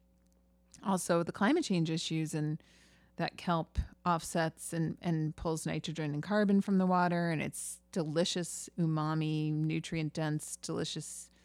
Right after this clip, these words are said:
sea vegetable. I mean, there were so many things about it that were, are interesting to me. And I was,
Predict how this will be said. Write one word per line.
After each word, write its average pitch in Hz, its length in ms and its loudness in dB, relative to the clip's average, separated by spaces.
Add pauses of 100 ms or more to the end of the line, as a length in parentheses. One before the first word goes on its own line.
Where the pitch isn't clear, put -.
(380)
sea 226 240 4
vegetable. - 680 -2 (140)
I 190 80 4
mean, 165 360 2 (960)
there 180 100 -2
were 185 60 4
so 190 220 4
many 180 200 6
things 170 320 2
about 156 300 2
it 151 120 -2
that 147 160 2
were, 156 260 -4
are 165 160 0
interesting 156 560 2
to - 140 -8
me. - 240 -6 (1120)
And 160 600 -2 (1800)
I 156 560 2 (440)
was, 151 640 0